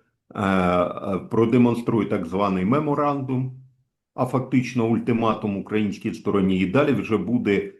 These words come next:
відповідно підвищувати градус напруги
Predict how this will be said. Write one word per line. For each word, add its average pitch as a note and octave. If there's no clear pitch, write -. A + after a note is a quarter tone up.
відповідно A#2
підвищувати G2
градус F#2+
напруги F2+